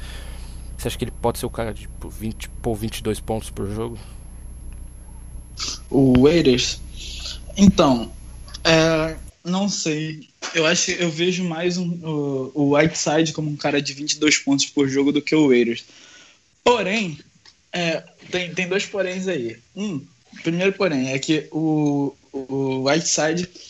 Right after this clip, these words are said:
Speaker 2: ele ainda vai atingir o teto dele, porque geralmente pivô atinge o teto com, é, entre vinte e sete e, e trinta e três anos, assim, é o teto do pivô.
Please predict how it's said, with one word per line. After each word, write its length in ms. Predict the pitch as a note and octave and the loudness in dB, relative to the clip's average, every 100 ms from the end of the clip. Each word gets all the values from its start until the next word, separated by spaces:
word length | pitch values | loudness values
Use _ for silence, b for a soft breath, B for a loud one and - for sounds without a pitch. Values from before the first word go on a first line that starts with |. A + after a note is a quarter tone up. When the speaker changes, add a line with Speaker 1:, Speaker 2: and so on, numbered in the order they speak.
| B B | B B
Speaker 2:
ele 180 | C#3 D#3+ | 2 4
ainda 300 | E3 F3+ G3 - | 4 2 0 -2
vai 220 | D3 D#3 | 2 2
atingir 380 | F#3 G3 D#3+ G3 | 2 0 2 0
o 60 | |
teto 380 | F#3+ D#3+ E3+ E3+ | 0 2 2 4
dele, 220 | E3 C3+ | 2 2
porque 220 | B2+ C3 C#3+ | -2 -2 0
geralmente 500 | C#3+ D3+ D#3 D#3+ - | 0 -2 -2 -4 0
pivô 540 | F3+ D#3 C#3 E3 F3+ B B B B | 2 2 0 -2 -2 B B B B
atinge 400 | D3 D3+ F3+ F3 | 2 2 2 2
o 40 | F3 | 2
teto 500 | E3 D#3+ E3 F3+ - - | 4 4 4 -2 -2 -12
com, 480 | - E3+ E3+ F3 E3 _ B B - | -2 0 2 0 -2 _ B B -2
é, 260 | D3+ C#3 | 2 2
entre 260 | C#3+ C#3+ D3 | 2 2 0
vinte 280 | C#3+ E3 E3 | 2 2 2
e 40 | |
sete 1080 | D3+ - C#3+ D3 D3 D3 - C#3 C3 B2+ - - | 0 4 6 8 6 4 4 6 6 2 -4 0
e, 340 | B2+ A#2+ A#2 | 2 4 2
e 100 | B2 | 2
trinta 420 | C3 - D3+ D3+ C#3 | 2 4 2 4 0
e 40 | |
três 420 | - C3+ C3+ B2+ | 2 4 4 6
anos, 280 | C3 D3 C#3 | 6 6 2
assim, 380 | C3 - D3+ D3+ b b b b _ | -2 -2 -2 -4 b b b b _
é 100 | C#3+ | 2
o 120 | D#3 | 2
teto 300 | - C#3 B2 | 4 2 2
do 80 | D#3 | -6
pivô. 480 | - F#3 C#3 B2+ | -2 -2 0 -4